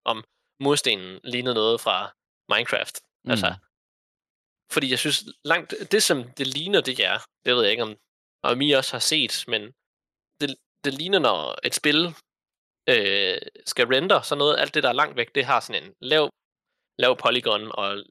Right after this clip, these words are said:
Speaker 1: altså, det skal bare lige være nok til, at fra afstand kan du se, hvad det er,
Speaker 2: Mm.
Speaker 1: og detaljerne er ligegyldige.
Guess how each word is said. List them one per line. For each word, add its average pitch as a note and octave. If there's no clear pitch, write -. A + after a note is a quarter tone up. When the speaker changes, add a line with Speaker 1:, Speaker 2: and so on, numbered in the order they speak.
Speaker 1:
altså, -
det B2+
skal D3+
bare E3+
lige D#3
være C3
nok D3
til, B2+
at A2
fra -
afstand D3+
kan -
du C#3+
se, A3
hvad C#3+
det B2+
er, D3+
Speaker 2:
Mm. A2+
Speaker 1:
og C3+
detaljerne C#3
er A2
ligegyldige. A2+